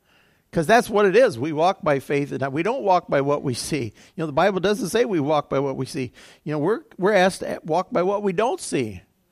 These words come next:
And it is a faith thing. It's like, "Oh, yeah, that's hard." And so doubts come sometimes.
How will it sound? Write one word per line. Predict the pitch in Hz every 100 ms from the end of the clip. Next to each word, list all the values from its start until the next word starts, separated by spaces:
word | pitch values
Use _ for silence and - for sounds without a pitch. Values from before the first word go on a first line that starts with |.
| _ _ _
And | 185 202
it | 226
is | 294 254
a |
faith | - 202 156
thing. | - - 107 104 90 _ _ _ _ _
It's | 143 -
like, | 147 131 _ _ _ _ _
"Oh, | 170
yeah, | 214 156 226 151 90 _ _ _ _
that's | - 190 -
hard." | 147 185 110 95 _ _ _ _ _ _ _ _ _ _ _ _
And | 147
so | 143 175
doubts | 147 165 240 -
come | 196 143 131
sometimes. | 139 131 131 123 117 - -